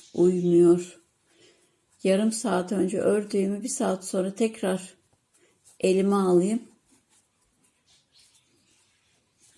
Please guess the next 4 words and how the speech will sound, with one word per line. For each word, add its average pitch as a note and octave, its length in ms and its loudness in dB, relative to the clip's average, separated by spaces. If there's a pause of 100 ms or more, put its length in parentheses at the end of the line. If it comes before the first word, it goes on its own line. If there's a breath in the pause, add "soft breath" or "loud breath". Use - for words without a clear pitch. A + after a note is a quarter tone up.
(280)
Elim F3+ 340 0
değişiyor. D#3+ 480 -4 (960 loud breath)
O G#3 140 2
yüzden, G#3 440 -2